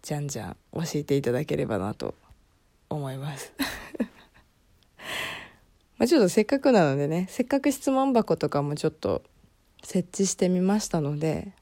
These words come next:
まあ、よければね、別にTwitterの方でも全然構わないんですけど、まあ、反応くださればなと思います。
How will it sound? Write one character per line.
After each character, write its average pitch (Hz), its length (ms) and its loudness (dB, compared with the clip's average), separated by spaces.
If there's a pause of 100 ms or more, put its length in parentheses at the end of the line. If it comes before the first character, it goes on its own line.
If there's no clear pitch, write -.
(100)
ま 180 80 -4
あ、 180 40 0
よ 196 120 2
け 185 100 6
れ 151 120 8
ば 147 100 0
ね、 147 60 2
別 185 180 4
に 196 140 6
Twitter 185 300 2
の 196 80 4
方 185 100 4
で 143 80 0
も 135 100 -2
全 131 160 -2
然 135 100 -2
構 147 240 0
わ 151 80 4
な 147 140 -2
い - 40 -2
ん 143 40 -4
で 156 100 -6
す - 120 -12
け 180 120 -4
ど、 214 220 2 (680)
ま 185 80 2
あ、 - 20 4
反 170 280 4
応 160 120 0
く - 100 0
だ 160 140 4
さ 165 140 0
れ 156 100 0
ば 143 120 -4
な 160 140 0
と 151 240 -6 (260)
思 151 300 -4
い 147 60 -4
ま 160 160 -4
す。 - 240 -8